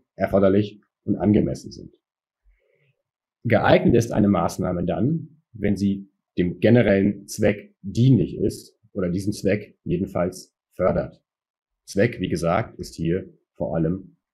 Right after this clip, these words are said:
das Ansteckungsrisiko und die Verhinderung von der Ausbreitung gefährlicher Krankheiten, hier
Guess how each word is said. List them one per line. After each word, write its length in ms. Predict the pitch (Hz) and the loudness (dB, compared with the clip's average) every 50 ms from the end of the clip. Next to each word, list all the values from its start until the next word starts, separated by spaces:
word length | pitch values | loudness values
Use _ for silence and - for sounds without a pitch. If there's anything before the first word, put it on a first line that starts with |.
| _ _ - | _ _ -6
das 340 | 78 78 - - - _ _ | -6 -6 -4 -8 -12 _ _
Ansteckungsrisiko 1160 | - 87 - 117 - - - - 98 80 - - 76 71 - 73 73 76 82 80 98 104 107 - - _ _ - | 0 2 2 2 2 0 0 0 -2 -4 -4 -6 -10 -8 -6 -8 -6 -2 -2 -2 0 -2 -4 -10 -18 _ _ -8
und 280 | 87 85 82 - - | -8 -8 -8 -6 -6
die 60 | 98 | -6
Verhinderung 840 | 90 - 92 80 - 92 101 104 101 85 90 92 101 104 104 - - _ _ _ _ _ _ _ | -4 -2 -4 -2 0 0 2 2 2 2 2 0 0 -2 -4 -8 -14 _ _ _ _ _ _ _
von 420 | _ 87 85 87 87 82 - - _ _ - | _ -2 -2 -2 -2 -4 -8 -14 _ _ -6
der 200 | - 80 - 76 | -4 -4 -2 0
Ausbreitung 580 | 85 87 - - - 80 80 87 87 - - | -2 -4 -4 -6 -2 0 0 0 0 -2 -4
gefährlicher 460 | 82 82 - 82 82 82 85 78 82 78 | -6 -6 -2 0 0 0 2 0 -2 -6
Krankheiten, 840 | - - - 78 76 - - 78 80 - - 95 98 - - - _ - | -6 -8 -8 -8 -6 -4 -2 -2 -2 0 -2 -4 -4 -4 -6 -12 _ -2
hier 360 | 85 80 82 82 - - | 0 0 0 0 -2 -6